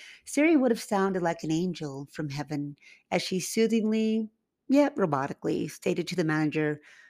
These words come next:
"Don't be alarmed. Joni has had a hard day. She woke up early to drive her boys five hours to the University of Utah Autism Clinic.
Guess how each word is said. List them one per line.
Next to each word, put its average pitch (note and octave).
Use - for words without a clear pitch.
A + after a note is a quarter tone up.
"Don't F3+
be E3+
alarmed. D#3+
Joni G3
has F3
had E3
a D3+
hard D3+
day. D#3
She F#3
woke G#3
up G3+
early G#3+
to F3
drive D#3+
her D#3+
boys F3+
five G#3+
hours F#3+
to -
the D#3+
University D#3+
of C3+
Utah D3+
Autism F3
Clinic. -